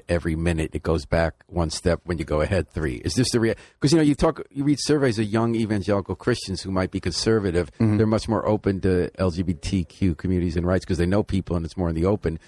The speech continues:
Speaker 1: So that's one reason for optimism. But you also look at this backlash now, especially with trans. I mean,
Speaker 2: Of course.
Speaker 1: Republicans are getting elected on this issue
Speaker 2: Of course.
Speaker 1: now.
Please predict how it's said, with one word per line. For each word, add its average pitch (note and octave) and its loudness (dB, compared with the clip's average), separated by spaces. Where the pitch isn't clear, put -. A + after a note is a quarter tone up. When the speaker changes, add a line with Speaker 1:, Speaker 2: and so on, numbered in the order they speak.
Speaker 1:
So - 0
that's G#2+ 0
one G2 0
reason F2+ -2
for - -6
optimism. F2 -2
But A2+ 4
you A2+ 4
also B2 2
look G#2+ -2
at G2+ -4
this E2+ -6
backlash G2 0
now, D#2+ -2
especially - -4
with F2 -2
trans. G#2 -2
I D#2+ -8
mean, E2 -4
Speaker 2:
Of D#2+ -6
course. A2+ 6
Speaker 1:
Republicans G2 -2
are - -6
getting F#2 -2
elected F2 -2
on D2 -8
this - -10
issue A2 0
Speaker 2:
Of G2+ 0
course. G2 2
Speaker 1:
now. C#2 -4